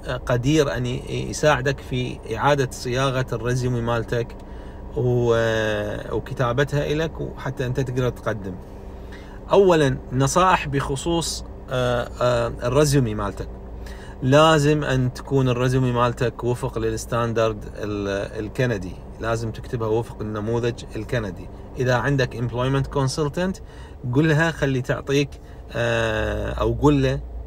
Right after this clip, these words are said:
نموذج لل-، ال-، يعني الكنديان style resume. آه، الن-، النقطة الثانية، لما تقدم على أي جوب، أي جوب تقدم عليه،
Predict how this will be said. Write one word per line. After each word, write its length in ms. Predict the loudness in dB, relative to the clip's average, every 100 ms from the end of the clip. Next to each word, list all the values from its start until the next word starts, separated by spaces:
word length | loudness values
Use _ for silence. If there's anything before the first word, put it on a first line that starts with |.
| -6
نموذج 680 | -4 -2 0 2 2 0 -2
لل-، 480 | -8 -6 -4 -4 -4
ال-، 1200 | -6 -4 -4 -4 -4 -6 -6 -6 -6 -8 -10 -10
يعني 360 | -10 -10 -10 -12 -12 -14 -14 -12 -12
الكنديان 520 | -4 -2 0 0 -2
style 360 | -2 -2 -2 -2
resume. 480 | -4 -4 -8 -10 -12 -14 -14 -14 -14 -14 -12 -12 -14 -6
آه، 460 | -2 0 -2 -2
الن-، 180 | -4 -2
النقطة 460 | -2 0 0 2 2
الثانية، 640 | 4 2 4 2 0 -4 -10 -12 -12 -12 -10 -10 -4
لما 260 | 0 2 2
تقدم 460 | 2 2 2 2
على 280 | 4 4 4
أي 160 | 2 2
جوب، 300 | 2 0 0 -6 -10 -12 -14 -4 0
أي 140 | 2
جوب 280 | 6 4 4
تقدم 460 | 0 0 0 -4
عليه، 300 | -4 -4 -6